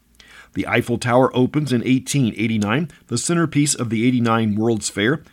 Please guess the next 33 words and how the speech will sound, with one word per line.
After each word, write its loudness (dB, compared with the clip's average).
It -2
was 0
the 0
first 0
tower -4
to -2
exceed -2
one -2
thousand -4
feet. 0
Today, 2
it 0
is -2
thirty-second -2
on -2
that -2
list, -2
but -6
still 2
quite -6
impressive -4
in -6
size. 0
College 2
sports 4
are 2
coming 2
of 2
age 2
in 4
nineteen 2
oh 6
six. 0